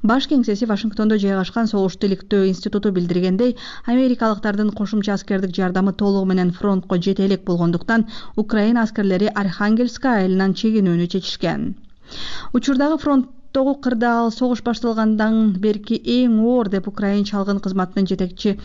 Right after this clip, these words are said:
орун базары Вадим Скибицкий мүнөздөгөн. Экономист журналына курган маегинде ал Киев согуш талаасында Москваны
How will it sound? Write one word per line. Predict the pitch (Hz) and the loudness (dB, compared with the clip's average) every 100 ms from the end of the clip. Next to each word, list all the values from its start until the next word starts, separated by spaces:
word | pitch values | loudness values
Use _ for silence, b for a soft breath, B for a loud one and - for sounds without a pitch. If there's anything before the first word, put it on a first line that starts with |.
| B B - | B B 0
орун | 220 214 196 | 2 4 2
базары | 190 190 196 233 | 0 0 0 0
Вадим | 196 185 202 | 0 2 0
Скибицкий | - - 226 233 - 180 | 0 0 0 0 -2 0
мүнөздөгөн. | 175 170 170 170 160 165 - B B B | 2 0 0 0 0 -2 -6 B B B
Экономист | 208 220 208 190 175 190 | -2 0 2 2 0 -2
журналына | 208 196 185 190 185 | 0 2 2 2 0
курган | 196 185 185 | 0 0 2
маегинде | 185 185 185 196 214 | 2 2 0 0 0
ал | 208 185 | 0 -2
Киев | - 240 208 | 0 0 0
согуш | - 208 190 | -2 -2 0
талаасында | 196 190 185 208 214 | 0 0 0 0 2
Москваны | 196 190 - 190 214 | 2 0 -2 2 2